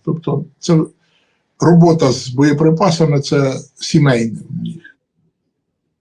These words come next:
І от трапився прикольчик.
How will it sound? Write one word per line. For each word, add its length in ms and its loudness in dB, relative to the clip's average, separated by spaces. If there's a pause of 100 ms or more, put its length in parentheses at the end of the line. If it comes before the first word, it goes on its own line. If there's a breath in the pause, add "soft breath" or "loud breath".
(1400 loud breath)
І 80 4
от 260 2 (720)
трапився 500 0
прикольчик. 960 -2